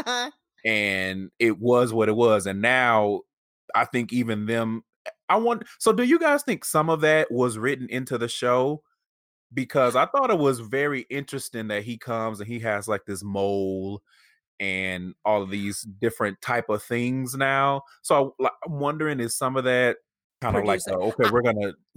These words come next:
Speaker 2: production, uh, that's
Speaker 1: I
Speaker 2: what we
Speaker 1: think that
Speaker 2: say on
Speaker 1: this
Speaker 2: Wreck
Speaker 1: is
Speaker 2: It
Speaker 1: a lot
Speaker 2: Random,
Speaker 1: I
Speaker 2: production.
Speaker 1: feel, yeah, I'm feeling a lot of producer intervention so
Speaker 2: Okay.
Speaker 1: far this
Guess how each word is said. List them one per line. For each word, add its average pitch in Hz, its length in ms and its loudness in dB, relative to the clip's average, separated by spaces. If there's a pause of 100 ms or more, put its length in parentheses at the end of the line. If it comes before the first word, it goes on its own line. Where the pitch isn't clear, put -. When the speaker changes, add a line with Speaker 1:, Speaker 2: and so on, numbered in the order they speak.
(260)
Speaker 2:
production, 139 640 2 (100)
uh, 120 60 2 (100)
that's 135 180 2
Speaker 1:
I 381 80 6
Speaker 2:
what 151 80 4
we 143 100 4
Speaker 1:
think - 80 -10
that - 100 2
Speaker 2:
say - 20 2
on 120 100 2
Speaker 1:
this 123 100 4
Speaker 2:
Wreck 262 60 0
Speaker 1:
is 247 60 -2
Speaker 2:
It 113 40 0
Speaker 1:
a 113 60 2
lot 226 280 2
Speaker 2:
Random, 104 100 -10 (500)
Speaker 1:
I 269 140 0
Speaker 2:
production. - 20 -10
Speaker 1:
feel, 320 280 -2 (120)
yeah, 226 380 0
I'm 311 160 -2
feeling 403 300 -8
a 294 60 -8
lot 233 260 0
of 220 140 -10
producer 202 480 -10
intervention 165 920 -14
so - 220 -2
Speaker 2:
Okay. 123 80 -2
Speaker 1:
far 143 240 -8
this 135 220 -14